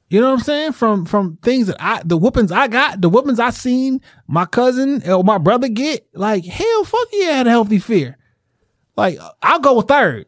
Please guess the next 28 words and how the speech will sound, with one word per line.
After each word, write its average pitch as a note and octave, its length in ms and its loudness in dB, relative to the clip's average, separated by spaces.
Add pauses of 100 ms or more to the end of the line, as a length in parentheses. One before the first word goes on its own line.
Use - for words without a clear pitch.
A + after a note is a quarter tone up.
You F#3 120 4
know A#3+ 60 4
what A3+ 60 4
I'm A3 40 2
saying? A3 180 4
They, A3+ 140 2
the E3 220 -2
whoopings A#3 300 4
come C4 200 4
in A3 80 2
age, F#3+ 480 0
<laughs> - 60 2
okay? G#3+ 300 2 (120)
My F#3+ 160 0
brother's A#3 340 2
the A3 80 0
oldest, A#3 380 2
then A3+ 140 2
it's G3+ 100 2
Netta, A3 280 4
then A3+ 140 0
it's G#3+ 120 2
me. G#3 240 4 (200)
By F#3 120 0
the F#3+ 100 -2
time B3 220 4
it's G#3+ 100 4
me, C4+ 340 4